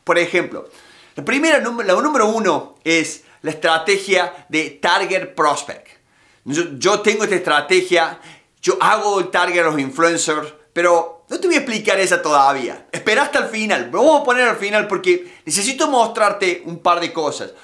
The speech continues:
Pero cuando veas esa estrategia, te vas a dar cuenta el poder que tiene y cómo tus resultados van a mejorar muchísimo.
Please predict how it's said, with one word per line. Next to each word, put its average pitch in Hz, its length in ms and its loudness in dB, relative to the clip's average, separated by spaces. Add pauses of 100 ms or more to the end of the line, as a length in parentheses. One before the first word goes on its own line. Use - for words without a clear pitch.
(320)
Pero 160 180 -2
cuando 180 240 4
veas 247 380 4
esa 233 200 0
estrategia, 175 640 -4 (760)
te 175 120 4
vas 214 180 2
a 214 60 4
dar 208 240 0
cuenta 208 340 0
el 190 280 0
poder 208 580 4
que 190 140 2
tiene 185 640 -4
y 160 100 -16
cómo 226 680 0
tus 302 160 -2
resultados 202 760 0
van 185 260 2
a 196 100 -6
mejorar 151 920 -2
muchísimo. 214 1120 -4